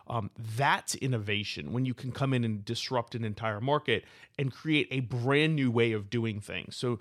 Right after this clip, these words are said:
so now more people are consuming content, uh, whether it's video, audio, multimedia, text, doesn't matter. They're, they're consuming it through their phones and their computers, digital means, right?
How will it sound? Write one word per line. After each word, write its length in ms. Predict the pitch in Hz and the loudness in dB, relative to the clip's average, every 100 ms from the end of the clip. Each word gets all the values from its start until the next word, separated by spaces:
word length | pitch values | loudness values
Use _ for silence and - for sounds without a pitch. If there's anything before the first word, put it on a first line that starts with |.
| - - | -8 -2
so 160 | 147 | 0
now 640 | 131 135 190 175 127 117 - - - _ _ _ _ 143 | 2 4 6 8 6 4 0 -8 -20 _ _ _ _ 0
more 260 | 143 170 | 4 4
people 380 | 170 156 143 127 | 4 -2 2 2
are 120 | 117 | 2
consuming 600 | 120 117 131 117 104 101 - _ - | -2 -4 0 2 0 -2 -10 _ -12
content, 640 | - 131 110 92 95 - - - - | -4 -4 -2 -6 -8 -10 -16 -18 -4
uh, 300 | 113 110 - - | 2 2 2 -2
whether 520 | 123 131 127 123 - | 2 4 4 2 2
it's 380 | 127 110 - - | 0 0 -4 -10
video, 640 | 120 110 127 120 117 113 92 | -12 -4 0 4 4 4 2
audio, 640 | 110 113 117 113 107 107 104 - - | 2 4 4 4 4 2 0 -6 -4
multimedia, 960 | 127 127 131 117 110 113 110 107 107 98 - - | -2 0 2 2 0 -2 2 4 4 2 -6 -6
text, 560 | 147 113 - - - - | 2 2 2 -8 -6 0
doesn't 220 | 156 120 | 0 4
matter. 200 | 139 107 | 4 4
They're, 200 | 123 - | 0 -2
they're 120 | 135 123 | -6 -6
consuming 580 | 123 117 - 160 139 | -6 -8 -4 -2 0
it 140 | 123 - | -2 -4
through 400 | - 151 120 107 - _ _ _ | 0 4 4 2 -6 _ _ _
their 140 | 113 | -6
phones 500 | 95 - 110 98 98 | -6 -4 -4 -4 -6
and 80 | 98 | -4
their 80 | 107 | -4
computers, 520 | 107 101 117 107 101 | -4 -4 -4 -2 -6
digital 380 | - 120 110 107 | -6 -8 -6 -4
means, 640 | 113 151 110 - - - 107 | -2 -2 -4 -6 -12 -10 -4
right? 300 | 107 107 | -2 -2